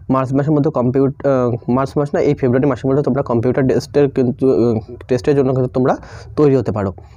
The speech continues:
আর তোমাদের পিএসসির ক্লার্কশিপের নতুন vacancy কিন্তু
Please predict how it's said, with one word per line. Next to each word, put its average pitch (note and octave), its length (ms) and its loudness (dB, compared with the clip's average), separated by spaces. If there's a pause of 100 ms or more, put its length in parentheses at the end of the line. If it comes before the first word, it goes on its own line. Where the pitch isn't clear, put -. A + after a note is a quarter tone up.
(120)
আর A#2+ 120 -2
তোমাদের B2+ 500 2 (200)
পিএসসির D3 380 2
ক্লার্কশিপের C#3+ 480 0
নতুন C#3 280 0
vacancy C3+ 460 -2
কিন্তু C#3+ 380 0